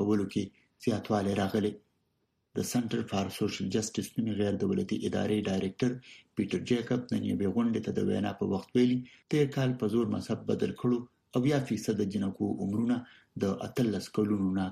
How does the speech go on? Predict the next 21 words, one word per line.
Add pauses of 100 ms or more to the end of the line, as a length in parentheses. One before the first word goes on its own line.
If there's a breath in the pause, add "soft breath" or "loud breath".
(100)
کم
وو. (800)
پاکستان
کې
د
وړاندې
نه (380 loud breath)
د
اقلیتي
ډلو
مشرانو
د
پارلمان
قایمه
کمیټې (100)
لخوا (440 soft breath)
جبري
ودونو (140)
او
په
زور